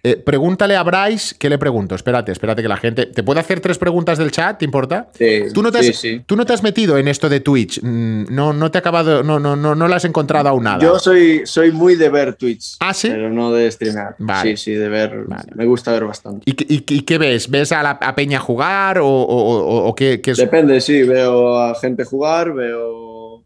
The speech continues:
Speaker 2: eh, a, a, por ejemplo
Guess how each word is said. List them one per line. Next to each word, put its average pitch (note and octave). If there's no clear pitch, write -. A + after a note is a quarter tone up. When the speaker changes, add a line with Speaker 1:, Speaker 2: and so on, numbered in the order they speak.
Speaker 2:
eh, G#2+
a, G#2
a, G#2
por A2+
ejemplo A2